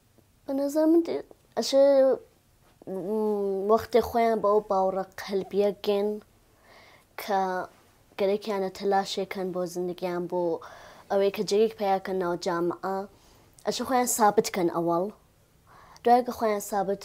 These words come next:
کرد، ئە، چۆن بێژم، هیچ وەخت، هی-، ئیجازە نان کە هیچ شتێ مانەعیان بێت. تۆ، م، سایکەن تۆ مانەعەکان لاوەن. ئە، ئێرادەیان فرەتر کەنەوە.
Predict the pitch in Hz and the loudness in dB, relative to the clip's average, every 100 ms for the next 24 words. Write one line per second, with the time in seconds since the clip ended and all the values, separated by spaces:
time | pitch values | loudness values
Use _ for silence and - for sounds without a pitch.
0 | - 247 254 269 - - - - _ - | -2 2 2 -2 -14 -20 -20 -20 _ 2
1 | 214 214 208 208 - _ _ _ _ _ | 6 6 4 2 -6 _ _ _ _ _
2 | _ _ _ _ _ - - - - - | _ _ _ _ _ -20 -20 -20 -20 -18
3 | - 254 220 196 175 180 156 - _ _ | -6 0 4 4 4 0 -2 -6 _ _
4 | _ - _ _ _ _ _ - - - | _ -20 _ _ _ _ _ -20 -20 -20
5 | - _ - - 247 - 262 - 240 220 | -20 _ -18 -6 -4 0 0 4 2 2
6 | 302 285 - 226 226 240 240 302 285 - | 0 0 2 4 8 8 8 2 2 -2
7 | 202 220 - - 208 190 180 185 175 170 | -6 -8 -6 -2 0 0 -2 -4 -2 -2
8 | 175 165 170 - _ _ _ _ _ _ | -2 -4 -8 -12 _ _ _ _ _ _
9 | _ - - _ - 226 220 220 - 208 | _ -20 -20 _ -2 4 4 4 -2 -2
10 | 202 196 214 214 220 202 214 208 196 196 | -2 0 0 2 -2 -2 -4 -2 -2 -2
11 | 190 185 202 208 208 180 160 170 - - | -4 -4 0 2 4 2 -2 -6 -12 -20
12 | - - - - - - - 196 196 196 | -20 -20 -20 -20 -20 -20 -2 4 6 6
13 | 185 180 - _ _ - 196 196 214 214 | 4 0 -4 _ _ 0 4 4 4 4
14 | 214 214 196 202 202 208 185 170 | 2 -2 -4 -4 -8 -4 -4 -4